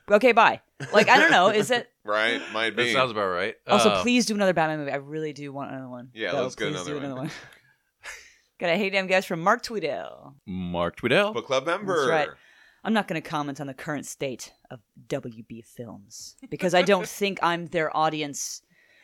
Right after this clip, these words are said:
Speaker 1: but I will chime in on what I'd like to see. I'd like to see day one of Clark Kent arriving at the Daily Planet in nineteen thirty-eight. That's pretty good.
Speaker 2: Oh, wow.
Speaker 1: That would
Speaker 2: Yeah.
Speaker 1: be
Speaker 3: That'd be
Speaker 1: cute.
Speaker 3: cool.
Speaker 1: That would
Speaker 2: Period
Speaker 1: be
Speaker 2: thing.
Speaker 1: adorable. I know you said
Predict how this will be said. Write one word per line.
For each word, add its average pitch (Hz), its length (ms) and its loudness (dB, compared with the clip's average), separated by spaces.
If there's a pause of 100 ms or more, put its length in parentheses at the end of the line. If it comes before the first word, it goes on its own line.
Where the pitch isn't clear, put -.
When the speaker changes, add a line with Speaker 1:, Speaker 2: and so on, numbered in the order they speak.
(140)
Speaker 1:
but 247 140 6
I 269 100 10
will 247 300 4
chime 160 400 -2
in 139 160 -6
on 139 140 -10
what 151 120 -6
I'd 147 160 -8
like 143 320 -12
to - 120 -20
see. - 420 -20 (220)
I'd 180 160 0
like 202 160 2
to - 40 -16
see 170 400 -10 (280)
day 147 240 -4
one 131 340 -10
of 123 140 -18
Clark 139 260 -10
Kent 131 260 -14
arriving 139 420 -4
at 131 80 -16
the 127 60 -14
Daily 147 300 -4
Planet 139 480 -14 (340)
in 147 160 -8
nineteen 180 400 -4
thirty-eight. 165 540 0
That's 190 180 4
pretty 180 300 -4
good. 151 280 -2
Speaker 2:
Oh, 151 200 -8
wow. 143 420 -6
Speaker 1:
That - 140 4
would - 80 2
Speaker 2:
Yeah. 160 60 0
Speaker 1:
be 139 60 0
Speaker 3:
That'd 143 140 0
be - 40 0
Speaker 1:
cute. - 120 4
Speaker 3:
cool. 87 240 2
Speaker 1:
That 180 120 -2
would 220 60 -2
Speaker 2:
Period 123 100 -4
Speaker 1:
be 220 100 -4
Speaker 2:
thing. 208 100 -2
Speaker 1:
adorable. 160 580 -4
I 185 60 2
know 214 100 2
you 226 100 0
said 208 460 4